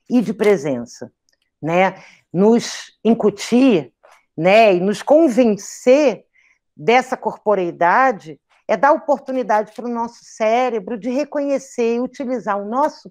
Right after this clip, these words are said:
próprio corpo como instrumento de relação com o mundo. É, e na direção de arte, nos de-, no-, a gente se debruça sobre a subjetividade da imagem e, sem perceber, a gente coloca o nosso corpo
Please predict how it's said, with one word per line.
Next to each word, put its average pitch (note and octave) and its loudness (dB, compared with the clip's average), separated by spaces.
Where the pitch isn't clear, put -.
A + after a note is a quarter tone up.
próprio A#3+ -2
corpo G3+ -6
como C4+ 2
instrumento C4+ -2
de A3 -6
relação C4 -2
com B3+ -6
o A3 -4
mundo. G3 -8
É, E3+ 4
e G3 0
na A#3+ 4
direção A3 0
de F3 -6
arte, F3+ -2
nos G3 -8
de-, C#4+ -2
no-, A3+ -2
a - -6
gente C4 -4
se - -10
debruça C#4 0
sobre G#3+ -4
a G3+ -2
subjetividade E3 -4
da D3+ -2
imagem D#3 -4
e, A#3 0
sem F4 2
perceber, A#3+ 0
a B3 4
gente C4+ -4
coloca C#4+ 4
o E3 -8
nosso E3 -12
corpo E3+ -8